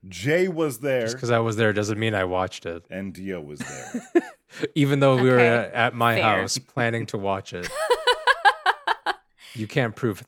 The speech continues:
Speaker 2: thing. <laughs> You don't know
Speaker 3: Can't
Speaker 2: that I
Speaker 3: prove a
Speaker 2: did it.
Speaker 3: thing.
Speaker 1: For the last couple years, for the last couple years, uh, Jay, Dio, and I have had a little bit of a, a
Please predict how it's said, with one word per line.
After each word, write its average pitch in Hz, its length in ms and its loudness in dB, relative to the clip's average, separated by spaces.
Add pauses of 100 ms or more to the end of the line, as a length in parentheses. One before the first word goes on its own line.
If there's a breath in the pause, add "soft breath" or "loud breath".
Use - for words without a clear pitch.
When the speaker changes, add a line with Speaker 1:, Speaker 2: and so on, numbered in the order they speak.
Speaker 2:
thing. 98 300 -6
<laughs> - 40 -14 (560 loud breath)
You 139 100 0
don't 104 200 -2
know 92 140 -4
Speaker 3:
Can't 220 160 -4
Speaker 2:
that - 80 -4
I - 20 -8
Speaker 3:
prove 240 220 -4
a 247 60 -4
Speaker 2:
did - 60 -10
it. - 20 -8
Speaker 3:
thing. 214 400 -6 (100)
Speaker 1:
For 147 300 -2
the 135 160 0
last 131 600 -2
couple 143 380 -4
years, - 640 -12 (220)
for 135 120 -10
the 117 120 -8
last 160 400 -4
couple 143 280 -6
years, 73 440 -10 (500)
uh, 92 260 -6
Jay, 107 400 -6
Dio, 120 360 -4
and 101 100 -6
I 85 160 -6
have 85 220 -14
had 104 180 -8
a 104 40 -4
little 117 260 -8
bit 123 120 -6
of 104 160 -6
a, 92 200 -6 (120)
a 82 340 -12